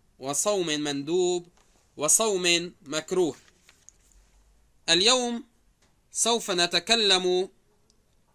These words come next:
عن الصوم الواجب.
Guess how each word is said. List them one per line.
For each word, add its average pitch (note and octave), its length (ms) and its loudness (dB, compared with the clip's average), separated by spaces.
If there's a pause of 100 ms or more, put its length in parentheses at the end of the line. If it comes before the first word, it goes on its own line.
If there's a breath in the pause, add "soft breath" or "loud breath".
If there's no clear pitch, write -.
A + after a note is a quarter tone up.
(260)
عن D3 160 -4
الصوم F3 800 2 (640)
الواجب. D3+ 560 0